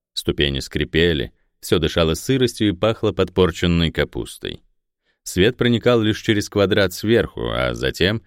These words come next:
стена сдвинулась в сторону. «Сюда?» Третинец зажег висевший на скобе фонарь.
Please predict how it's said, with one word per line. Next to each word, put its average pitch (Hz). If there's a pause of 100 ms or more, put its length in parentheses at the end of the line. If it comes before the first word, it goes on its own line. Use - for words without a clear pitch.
(160)
стена 113
сдвинулась 90
в -
сторону. 55 (880)
«Сюда?» 110 (400)
Третинец 85
зажег 78
висевший 82
на 78
скобе 76
фонарь. 58